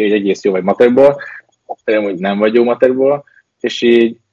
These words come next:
nem tudom, bármi hülyeség jön fel. Ugye van az egyenletek az elején, nem tudom. Két x meg négy egyenlő kettő, mennyi az x? Tudod, neki így, bazd meg, mennyi az x, mi az az x, stb. De egy ilyen kis gyerek, ez tök jó ötlet fel tud tenni kérdéseket, amit aztán nem is gondolsz hirtelen.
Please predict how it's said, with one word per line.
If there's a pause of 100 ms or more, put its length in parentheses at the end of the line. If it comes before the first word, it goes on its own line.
(200)
nem
tudom,
bármi
hülyeség
jön
fel.
Ugye
van
az
egyenletek
az
elején,
nem
tudom. (600)
Két
x
meg
négy
egyenlő
kettő,
mennyi
az (140)
x? (540)
Tudod,
neki
így,
bazd
meg,
mennyi
az
x,
mi
az
az
x,
stb. (340)
De (120)
egy
ilyen
kis
gyerek,
ez
tök
jó
ötlet
fel
tud
tenni
kérdéseket,
amit
aztán
nem
is
gondolsz
hirtelen.